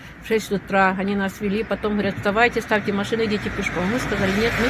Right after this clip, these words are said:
проедем». И мы поехали. Они говорят: «Куда вы едете? Там в лесу стоят орки»,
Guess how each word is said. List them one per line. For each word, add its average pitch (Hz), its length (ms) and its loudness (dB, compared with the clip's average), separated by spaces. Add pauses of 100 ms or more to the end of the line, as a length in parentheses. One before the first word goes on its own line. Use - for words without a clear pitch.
проедем». 196 920 4
И 247 140 10
мы 294 100 10
поехали. 247 640 8 (240)
Они 254 160 6
говорят: 277 240 6
«Куда 294 240 4
вы 302 120 4
едете? 226 640 2 (300)
Там 269 220 6
в 269 80 6
лесу 269 360 0
стоят 247 460 0 (560)
орки», 214 400 0